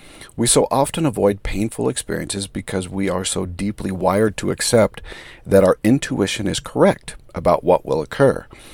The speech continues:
Think about what you will do to avoid a painful experience or confrontation with another person,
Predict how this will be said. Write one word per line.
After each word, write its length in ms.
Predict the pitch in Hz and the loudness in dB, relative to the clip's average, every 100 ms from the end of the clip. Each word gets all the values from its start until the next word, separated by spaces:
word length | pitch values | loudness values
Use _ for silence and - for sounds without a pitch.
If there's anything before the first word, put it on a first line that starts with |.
| - - - - | -20 -20 -12 0
Think 140 | 202 | 4
about 320 | 247 170 - | 8 8 8
what 240 | 95 117 - | 8 6 6
you 160 | 98 | 0
will 140 | 110 135 | 2 2
do 240 | 98 87 | 2 -4
to 180 | - 120 | -4 -8
avoid 340 | 107 139 226 | 0 2 2
a 100 | 120 | -2
painful 420 | - 78 - - - | -4 -6 -8 -8 -8
experience 560 | - - 60 - - - | -6 -8 -8 -10 -12 -4
or 200 | 90 - | -4 -4
confrontation 880 | - 80 - 80 - 135 135 92 90 | -6 -8 -6 -2 0 2 0 -4 -6
with 100 | 87 | -4
another 280 | 85 85 | -4 -6
person, 480 | - - 135 - 82 | -2 0 0 0 -6